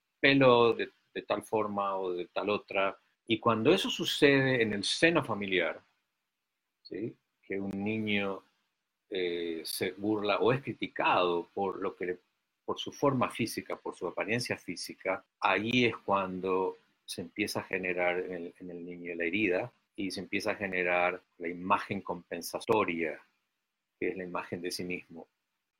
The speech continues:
en donde el, el chico trata de ser lo contrario, ¿sí? O se esconde con culpa o con vergüenza.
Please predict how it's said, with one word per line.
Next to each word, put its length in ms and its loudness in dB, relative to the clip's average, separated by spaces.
en 300 -6
donde 720 0
el, 440 -6
el 120 -12
chico 300 -6
trata 460 2
de 100 2
ser 200 -2
lo 140 -4
contrario, 520 -8
¿sí? 80 -12
O 160 6
se 140 0
esconde 540 -6
con 200 -12
culpa 640 -4
o 80 -14
con 200 -14
vergüenza. 640 -8